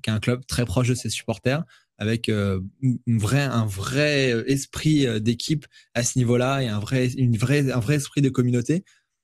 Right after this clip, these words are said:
Il y a eu quelque chose qui a été fait, il y a eu, euh, des sièges habillés avec des différents t-shirts de différentes années pour célébrer, euh, pour célébrer, euh, le club. Euh, toutes ces choses-là sont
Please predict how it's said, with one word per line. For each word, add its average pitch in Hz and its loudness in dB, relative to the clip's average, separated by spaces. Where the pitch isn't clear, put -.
Il 127 4
y - 6
a 127 4
eu 156 2
quelque 123 0
chose 135 -2
qui - -4
a 117 4
été 107 -4
fait, 151 2
il 143 0
y 117 2
a 113 0
eu, 127 4
euh, 107 -2
des 107 -2
sièges 127 0
habillés 117 2
avec 107 -4
des 107 -2
différents 104 -4
t-shirts 120 0
de 110 0
différentes 104 0
années 123 2
pour - -10
célébrer, 110 0
euh, 104 -6
pour - -12
célébrer, 110 0
euh, 98 -2
le 110 2
club. 151 2
Euh, 107 -6
toutes 135 -4
ces 135 0
choses-là 131 0
sont 127 -4